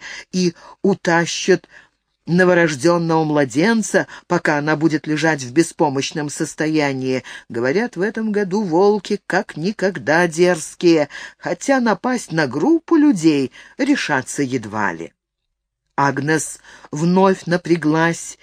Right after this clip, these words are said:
и на ее искаженном страданием лице выступили бусинки пота. "Начинается", — испуганно подумал Том. Он наблюдал, как снова раздвинулась детородная щель,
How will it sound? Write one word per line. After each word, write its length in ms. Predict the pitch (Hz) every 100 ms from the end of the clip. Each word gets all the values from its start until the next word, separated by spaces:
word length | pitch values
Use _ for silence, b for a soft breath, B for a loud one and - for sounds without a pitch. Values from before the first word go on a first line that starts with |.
| B B -
и 80 | 190
на 80 |
ее 340 | 202 208 185 214
искаженном 720 | - 185 180 190 214 208 202
страданием 720 | - 170 180 196 208 190 180
лице 400 | 175 180 - 214
выступили 540 | 180 202 - 185 190 170
бусинки 560 | 165 185 190 175 185
пота. 580 | 175 170 170 151 135 123 B B B -
"Начинается", — 1120 | 107 - 107 110 117 120 117 113 - - 123
испуганно 640 | 127 - - 139 139 135
подумал 520 | 139 147 143 151 151 147 -
Том. 400 | 165 160 160 165 B B B
Он 200 | 185 202
наблюдал, 720 | 196 196 202 214 208 175 139 B B -
как 200 | 190 190
снова 540 | - 180 185 190 175
раздвинулась 800 | 170 170 131 165 175 170 175 170 B B -
детородная 800 | 123 165 160 160 165 151 156 165
щель, 640 | 165 - - 160 170 175